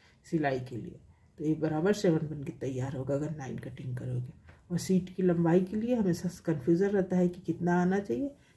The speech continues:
तो उसका simple सा मेथ-, method है, Suit का जो हिप है या सलवार में भी आप hip measurement किए हो तो hip divide by three plus two inch, अगर फ़ोर्टी है तो थ्री से divide किए तो thirteen point कुछ,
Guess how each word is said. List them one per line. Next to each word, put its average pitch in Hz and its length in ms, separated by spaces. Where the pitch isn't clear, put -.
तो 151 60
उसका 165 220
simple 180 360
सा 214 140
मेथ-, 208 440
method 180 460
है, 311 140
Suit 170 320
का 208 120
जो 202 200
हिप 226 320
है 330 200
या 151 100
सलवार 151 400
में 185 160
भी 196 120
आप 170 240
hip 190 160
measurement 185 580
किए 220 180
हो 254 160
तो 302 240
hip 190 200
divide 147 320
by 214 240
three 285 240
plus 165 340
two 156 120
inch, 127 260
अगर 151 160
फ़ोर्टी 165 420
है 226 160
तो 233 160
थ्री 175 220
से 165 140
divide 165 420
किए 269 200
तो 269 160
thirteen 175 320
point 156 380
कुछ, 254 260